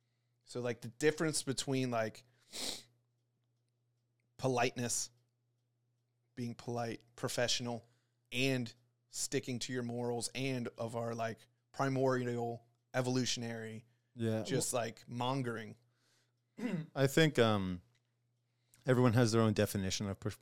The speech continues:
Speaker 2: you know, professionalism. What is
Speaker 1: Right.
Speaker 2: professionalism? Um, you know, my, my definition of it is being able to be proficient at your job, being, pre-,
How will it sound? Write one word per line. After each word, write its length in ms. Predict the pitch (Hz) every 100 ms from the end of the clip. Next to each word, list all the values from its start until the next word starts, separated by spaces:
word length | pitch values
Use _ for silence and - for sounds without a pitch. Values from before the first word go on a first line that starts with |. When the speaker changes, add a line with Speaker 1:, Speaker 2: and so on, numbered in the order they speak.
| _ _ 131
Speaker 2:
you 80 |
know, 100 | 110 92
professionalism. 840 | - 110 107 101 117 117 110 120 95
What 180 | 95
is 80 | 101
Speaker 1:
Right. 40 | -
Speaker 2:
professionalism? 840 | 113 117 110 123 120 117 127 127 - - _ _ _ _
Um, 560 | 104 104 98 92 90 92 - _ _ _
you 100 | 107 95
know, 260 | 90 87 -
my, 720 | 98 95 98 101 104 104 104 104 - _ _ _ _ _ _ _ _ _
my 160 | 98 95
definition 540 | 107 - 117 - 127
of 160 | 127 135
it 140 | 147
is 560 | 113 92 87 90 - - - - _
being 200 | 104 101 104
able 240 | 101 104
to 400 | - - 117 107
be 280 | - 107 101
proficient 480 | - - 120 - 123
at 120 | 117
your 140 | 101
job, 500 | 85 98 98 110 110 -
being, 220 | 117 110
pre-, 140 | 104